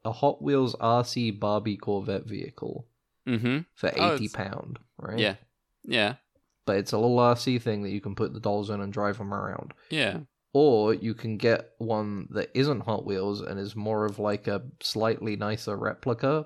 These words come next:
Speaker 1: but doesn't drive around.
Speaker 2: Okay.
Speaker 1: For a hundred and thirty-five
Speaker 2: <laughs>
Speaker 1: pound.
Speaker 2: Shit. Okay.
Speaker 1: What
Speaker 2: So
Speaker 1: the
Speaker 2: I
Speaker 1: hell
Speaker 2: guess
Speaker 1: is that markup there? It
Speaker 2: 'cause
Speaker 1: has
Speaker 2: it's
Speaker 1: less features.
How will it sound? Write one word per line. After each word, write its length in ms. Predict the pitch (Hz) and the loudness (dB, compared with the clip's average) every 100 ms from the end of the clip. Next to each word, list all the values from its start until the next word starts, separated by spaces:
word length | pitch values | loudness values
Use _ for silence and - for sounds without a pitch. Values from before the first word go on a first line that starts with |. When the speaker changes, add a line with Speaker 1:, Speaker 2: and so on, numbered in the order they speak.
| - | -4
Speaker 1:
but 140 | 104 | -4
doesn't 420 | 101 104 117 117 117 | -2 -2 0 -2 -2
drive 320 | 120 120 117 | 0 2 2
around. 540 | 113 120 131 156 170 - _ - | 2 2 0 -2 -6 -14 _ -6
Speaker 2:
Okay. 500 | 107 120 123 117 139 - _ - | 0 0 2 2 2 -2 _ -6
Speaker 1:
For 200 | - 107 | 2 2
a 80 | - | 2
hundred 460 | 104 120 143 143 131 | 0 2 2 2 2
and 180 | 131 117 | 0 2
thirty-five 680 | 127 110 113 - 127 120 | 2 2 0 2 2 2
Speaker 2:
<laughs> 20 | 123 | 0
Speaker 1:
pound. 140 | 113 | -2
Speaker 2:
Shit. 580 | - - - 101 - - _ - 175 - 175 151 | -2 -2 -2 -2 -4 -14 _ -16 -12 -12 -12 -2
Okay. 600 | 160 180 135 123 160 175 _ _ _ _ | 0 2 4 4 4 0 _ _ _ _
Speaker 1:
What 120 | - - | -4 2
Speaker 2:
So 60 | |
Speaker 1:
the 60 | 123 | 4
Speaker 2:
I 40 | |
Speaker 1:
hell 120 | 131 | 6
Speaker 2:
guess 80 | 143 | 4
Speaker 1:
is 80 | 131 | 4
that 160 | 131 123 | 4 4
markup 500 | 131 139 - - - | 4 2 0 -4 -4
there? 260 | - - - _ | -8 -8 -12 _
It 100 | - 117 | 0 4
Speaker 2:
'cause 80 | 131 | 6
Speaker 1:
has 80 | |
Speaker 2:
it's 80 | 123 | 6
Speaker 1:
less 260 | 117 135 - | 6 4 0
features. 580 | - 143 - - - | -6 -6 -6 -12 -12